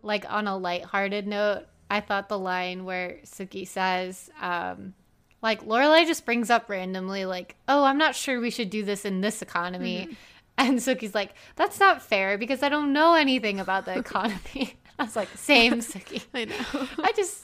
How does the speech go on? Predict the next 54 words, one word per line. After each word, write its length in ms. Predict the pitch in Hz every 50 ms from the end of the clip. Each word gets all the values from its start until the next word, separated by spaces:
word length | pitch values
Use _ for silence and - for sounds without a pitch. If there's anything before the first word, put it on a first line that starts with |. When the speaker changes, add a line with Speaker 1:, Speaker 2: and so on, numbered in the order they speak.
| - -
Speaker 1:
you 100 | 294 294
know, 120 | 285 262
I 100 | 254 262
have 160 | 277 294 262
vague 420 | 226 196 175 214 208 208 202 190 220
understandings 840 | 202 196 196 196 202 202 - - 196 190 190 196 190 190 190 185
of 160 | - - - -
economics, 680 | - 185 214 220 214 190 - - 214 - - - - -
so 260 | - - - - - - - - - - - - - -
that 180 | - 208 214 220
was, 140 | 233 220
like, 140 | 240 220 202 - -
I 140 | - 220 233
chuckled 340 | 220 - 269 254 - 233 202
about 320 | 202 - 190 185 185 -
that 320 | - 175 175 175 185 - -
amidst 520 | - 214 208 202 190 185 185 - - - -
the 100 | - 196
rest 300 | 190 180 180 185 - -
of 160 | 190 175 165
my, 200 | 170 170 170 175
like, 260 | 180 185 196 208 - - _ - 175 -
displeasure, 600 | 196 185 - - - - - - - 185 - -
Speaker 2:
Yeah. 240 | 247 233 - - -
Speaker 1:
you 60 | 247
know? 220 | - - - - - - - -
<laughs> 160 | - 277 240 262
Speaker 2:
Got 180 | 247 247 240 247
a 60 | 247
nice 320 | 240 240 247 247 - -
wake-up 380 | 240 240 240 233 - 233 233 -
call 420 | - - 233 233 226 226 214 214
when 120 | 214 226 220
I 100 | 214 214
went 180 | 214 208 202 -
to 60 | -
fill 220 | - - 247 226
up 80 | 214 220
my 120 | 226 226
gas 360 | 226 247 233 233 240 233 -
tank 260 | - - - - - -
this 200 | - 247 - -
morning 380 | 247 - 220 226 240 233 240 247
for 180 | - - 226
the 160 | 226 - 247
economy. 680 | 247 - - - 254 233 240 240 240 247 240 247 247 240 - _ _ _ _
It's, 100 | - -
Speaker 1:
Seriously. 380 | - 202 185 - - - - -
Speaker 2:
like, 80 | - -
Speaker 1:
Yeah. 40 | 190 185 - - - - - -
Speaker 2:
five 0 | -
dollars 500 | 214 - 226 233 233 240 233 240 226 -
a 40 |
Speaker 1:
<laughs> 40 | -